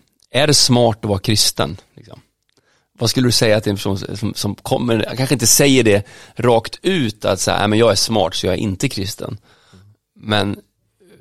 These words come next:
hur, vad säger du till en sån person som, som, som kommer med den, lite så här, "Nej, jag har inte upplevt ett trauma i mitt liv så jag är inte kristen", eller "Jag har,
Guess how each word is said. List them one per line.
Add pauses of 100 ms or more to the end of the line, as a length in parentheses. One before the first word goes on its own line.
(300)
hur, (840)
vad
säger
du
till
en
sån
person
som,
som, (220)
som
kommer
med
den, (1300)
lite
så
här,
"Nej,
jag
har
inte
upplevt
ett
trauma
i
mitt
liv
så
jag
är
inte
kristen",
eller
"Jag
har,